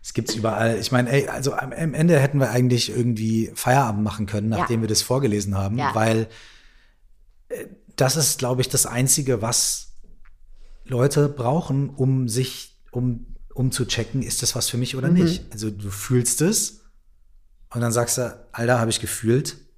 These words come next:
Speaker 1: bringt mir was, hilft mir, supportet mich, yes or no?" So. Ähm,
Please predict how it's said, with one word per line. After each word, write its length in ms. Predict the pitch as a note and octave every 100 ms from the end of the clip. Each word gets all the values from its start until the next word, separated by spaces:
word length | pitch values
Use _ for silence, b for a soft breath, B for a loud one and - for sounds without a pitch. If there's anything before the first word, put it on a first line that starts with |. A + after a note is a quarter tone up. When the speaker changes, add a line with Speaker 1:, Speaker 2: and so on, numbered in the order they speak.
| _ _ _ _ -
Speaker 1:
bringt 300 | - A2 B2
mir 140 | A2 G2+
was, 180 | G2 -
hilft 320 | A#2+ - -
mir, 240 | F#2+ A#2
supportet 540 | - F#2+ G#2+ G#2+ G#2 F#2
mich, 340 | G#2 - - D2+
yes 260 | F2 -
or 140 | - G2+
no?" 420 | A2+ D#2 - -
So. 340 | - D#2+ D#2 E2+ - b b b b b b b -
Ähm, 480 | A#2 A2+ G#2+ G2+